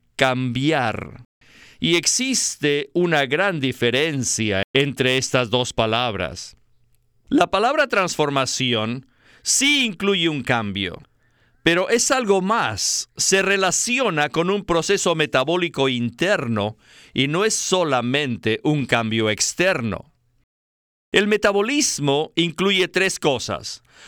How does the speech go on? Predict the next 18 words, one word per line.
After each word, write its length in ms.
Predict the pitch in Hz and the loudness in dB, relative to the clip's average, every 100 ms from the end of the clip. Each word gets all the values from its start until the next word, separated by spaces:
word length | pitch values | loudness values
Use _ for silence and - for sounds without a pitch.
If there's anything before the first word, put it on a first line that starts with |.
| - | -4
Número 420 | 127 151 214 247 | 0 2 2 2
uno, 460 | 202 139 127 139 - _ _ - | 2 2 0 -2 -10 _ _ -6
la 280 | 123 117 110 | 0 2 2
adición 680 | 110 113 - 147 156 208 202 | 0 -2 -2 0 0 0 2
de 100 | 147 | 0
un 160 | 165 | 0
elemento 600 | 160 131 120 127 135 135 | 0 0 0 -2 -2 -2
nuevo. 600 | 127 117 101 92 - - _ _ - - | 0 0 0 -2 -4 -12 _ _ -20 -8
Número 440 | 110 127 147 185 233 | 0 2 2 2 2
dos, 500 | 147 151 156 - - _ | 2 0 -2 -8 -12 _
el 220 | - 156 151 | 2 2 4
reemplazo 1080 | 151 147 147 127 185 208 240 - 220 220 | 2 2 0 -2 0 2 2 2 0 0
del 280 | 156 151 147 | 0 2 2
elemento 600 | 143 139 135 151 151 147 | 2 2 2 0 0 0
viejo. 560 | 135 151 151 - 85 - - _ - - | 0 0 0 -2 -12 -14 -20 _ -20 -8
Y 120 | 117 | -2
número 340 | 127 165 202 214 | 0 0 0 0
tres, 580 | - 135 135 147 - | 0 0 0 -2 -6